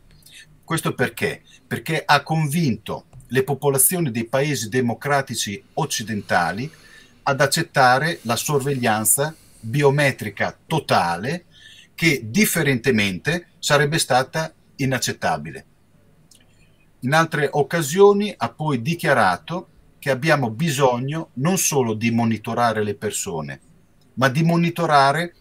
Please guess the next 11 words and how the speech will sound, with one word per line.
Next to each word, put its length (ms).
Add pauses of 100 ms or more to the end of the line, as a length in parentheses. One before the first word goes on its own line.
(160)
anche 300
che 180
cosa 300
succede 680 (200)
sotto 360
la 160
pelle 600 (220)
di 120
ogni 220
singolo 360
cittadino. 640